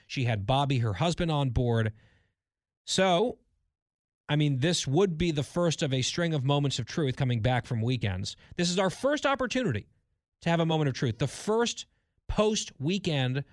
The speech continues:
home stretch with producer Christine during her ambitions to execute a Dry January. And Christine, how's it going?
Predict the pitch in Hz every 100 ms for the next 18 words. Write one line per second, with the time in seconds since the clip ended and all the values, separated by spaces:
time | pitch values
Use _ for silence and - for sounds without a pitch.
0 | _ - 175 180 160 - 175 143 - 160
1 | 165 160 151 147 143 139 - 175 143 127
2 | - - _ - 160 180 175 139 147 127
3 | 110 - _ _ _ _ _ _ _ _
4 | - 147 120 180 - 117 104 - - _
5 | _ _ _ _ _ - 143 160 - 151
6 | 165 147 123 139 131 120 127 127 107 92
7 | 98 107 _ _ _ _ - 160 165 -
8 | 262 196 131 165 _ _ _ _ _ _
9 | - 127 120 127 220 285 -